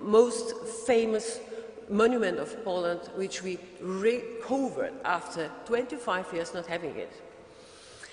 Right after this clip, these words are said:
And one point more, in the year seventy-eight, when this building was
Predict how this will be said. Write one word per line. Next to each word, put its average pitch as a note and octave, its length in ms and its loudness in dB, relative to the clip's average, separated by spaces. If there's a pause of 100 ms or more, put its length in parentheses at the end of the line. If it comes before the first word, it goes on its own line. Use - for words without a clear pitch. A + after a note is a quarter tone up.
(680)
And A3+ 280 2 (960)
one E3+ 260 4
point D#3+ 340 0
more, C3+ 280 0 (160)
in E3 120 0
the E3+ 80 2
year F3 440 2
seventy-eight, E3+ 880 0 (800)
when F#3+ 200 6
this F#3+ 140 2
building A3+ 340 2
was G3 220 -2